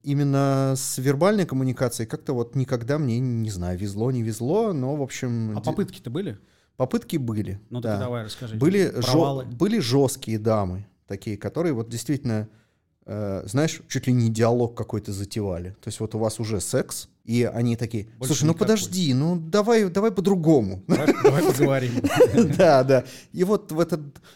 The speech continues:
Speaker 1: «Ну давай по-другому», ну пиздец как бы.
Speaker 2: Чё говорили-то? Вот у меня такое было, когда мне говорили: «Слушай, ну ты прям как, э, асфальтоукладчик на меня чё-то навалился, давай как-то мы поаккуратнее чуть-чуть там,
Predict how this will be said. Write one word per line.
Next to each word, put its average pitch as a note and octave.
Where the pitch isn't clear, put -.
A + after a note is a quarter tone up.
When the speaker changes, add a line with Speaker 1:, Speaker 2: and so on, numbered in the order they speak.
Speaker 1:
«Ну G#3
давай G#3+
по-другому», G3+
ну C#3+
пиздец -
как -
бы. C3+
Speaker 2:
Чё D#3
говорили-то? C3
Вот A#2
у B2
меня D3
такое F3+
было, C#3+
когда G#2
мне G#2+
говорили: G2+
«Слушай, -
ну A#2
ты C3
прям B2+
как, B2
э, A2+
асфальтоукладчик A#2
на A2
меня G#2
чё-то -
навалился, G#2+
давай G2+
как-то -
мы F#2
поаккуратнее G2+
чуть-чуть -
там, G2